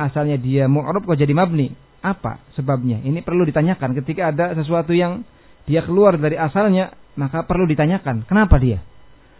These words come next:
Tapi kalau dia sudah berada di atas asalnya, seperti isim itu mu'rab, kenapa mu'rab? Nggak usah ditanyakan, karena sudah di atas asalnya, gitu ya. <clears throat> Sebaliknya fi'il. Asalnya apa fi'il itu? Mabni atau mu'rab?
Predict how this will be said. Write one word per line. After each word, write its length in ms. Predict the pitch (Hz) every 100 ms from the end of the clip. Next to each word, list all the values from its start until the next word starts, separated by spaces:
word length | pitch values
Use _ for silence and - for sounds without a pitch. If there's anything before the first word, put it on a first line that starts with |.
| -
Tapi 220 | - 165 208
kalau 240 | 226 220
dia 160 | 180 196
sudah 220 | 190 180
berada 220 | 156 170
di 100 | 165 175
atas 240 | 175 180 185
asalnya, 540 | 175 220 220 196 170
seperti 320 | 170 170 190 190
isim 180 | 180 196
itu 140 | 190
mu'rab, 260 | 196 196 185
kenapa 240 | 220 208
mu'rab? 240 | 208 208 190
Nggak 180 | 139 120
usah 80 | 135
ditanyakan, 560 | 131 139 190 196 143
karena 200 | 143 147 156
sudah 220 | 143 147 135
di 80 | 127
atas 160 | 131
asalnya, 540 | 156 147 185 185 131 101 120
gitu 180 | 120
ya. 220 | 117 117 131 - - _ _ _ _ -
<clears throat> 80 | - - - - _ - -
Sebaliknya 400 | 156 175 226 208
fi'il. 320 | 214 196 123 104 - _ - - - -
Asalnya 400 | 180 220 247 220
apa 80 | 170
fi'il 220 | 170 156
itu? 160 | 151 131 - - -
Mabni 300 | 170 160 185
atau 140 | 190
mu'rab? 320 | 208 180 156